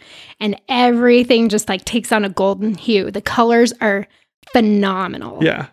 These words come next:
Speaker 2: Not to mention the elk are just out
Speaker 1: Yeah.
Speaker 2: and, um, bugling like crazy, and they have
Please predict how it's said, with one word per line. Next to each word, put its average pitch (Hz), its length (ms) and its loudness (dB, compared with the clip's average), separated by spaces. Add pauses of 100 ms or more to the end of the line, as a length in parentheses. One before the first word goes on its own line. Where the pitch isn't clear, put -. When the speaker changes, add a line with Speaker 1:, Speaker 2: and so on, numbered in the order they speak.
Speaker 2:
Not 180 200 0
to 190 80 2
mention 185 320 2
the 151 140 0
elk 151 460 0
are 147 160 0
just 135 340 0
out 135 460 -2
Speaker 1:
Yeah. 156 400 0 (120)
Speaker 2:
and, 151 340 -2
um, - 60 -6 (160)
bugling 170 580 2
like 156 200 0
crazy, 151 680 0
and 143 120 0
they 143 80 2
have 135 240 -2